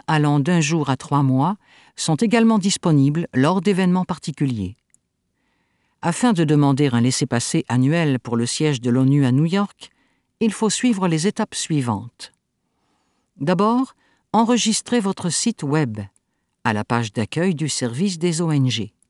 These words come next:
Le service des O N G relève du département des affaires économiques et sociales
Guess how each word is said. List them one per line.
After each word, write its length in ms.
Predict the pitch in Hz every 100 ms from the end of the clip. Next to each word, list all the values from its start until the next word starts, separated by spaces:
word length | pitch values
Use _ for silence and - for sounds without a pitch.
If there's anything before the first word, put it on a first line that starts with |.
| _ _ _ _ _ _ _
Le 60 | -
service 400 | - 90 123 127
des 220 | 113 107
O 80 | 101
N 120 | 107
G 200 | 123 175
relève 400 | 135 117 127 160
du 100 | 135
département 600 | 131 117 110 - 113 160
des 180 | 139 123
affaires 320 | 143 - 107
économiques 520 | 156 - 160 135 117 165
et 60 |
sociales 600 | - 107 - 190 202 214